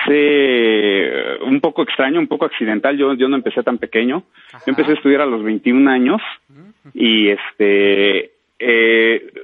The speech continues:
Speaker 1: y yo no sabía, bueno, empecé a hacer pininos con música popular,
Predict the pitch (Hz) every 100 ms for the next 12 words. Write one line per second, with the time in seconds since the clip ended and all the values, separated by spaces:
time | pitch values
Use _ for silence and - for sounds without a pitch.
0 | 82 78 - 131 123 156 170 - 123 139
1 | 147 143 131 110 98 _ _ _ _ _
2 | - 156 160 - 151 143 160 - - 226
3 | 208 - 196 - 170 170 175 180 - 139
4 | 131 151 - - 151 - 107 113 110 113
5 | -